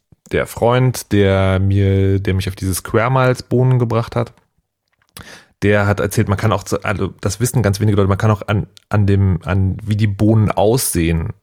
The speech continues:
schon was über den Kaffee eigentlich sagen und so. Das nochmal zu lernen, irgendwie diese Herkünfte, vielleicht auch sich mal zu belesen,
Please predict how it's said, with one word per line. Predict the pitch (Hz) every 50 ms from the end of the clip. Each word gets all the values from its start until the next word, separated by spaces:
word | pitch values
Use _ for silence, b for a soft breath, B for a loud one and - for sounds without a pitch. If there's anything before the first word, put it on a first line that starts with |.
| _ _ _ _ _ _ _ _ _ _ -
schon | - - - 101 98 98 90 87 82 76 -
was | - 98 95 -
über | - 95 107
den | - 92
Kaffee | - - 110 107 - -
eigentlich | - 67 76 82 - - - 95
sagen | - - - - -
und | 80 85
so. | 85 87 B B B B B B B -
Das | 95 - -
nochmal | 123 110 95 95 85 92 92
zu | - 101
lernen, | 98 90 87 87 90 90 92 92
irgendwie | - 98 95 101
diese | 95 92 101 95
Herkünfte, | 90 98 101 104 107 - - - 104 101 98 - - 104 101 101 B B B B B
vielleicht | - - 104 101 113 123 -
auch | - 104
sich | - 117 101 -
mal | 107 104
zu | 101 - 104
belesen, | 101 101 107 107 98 98 107 98 90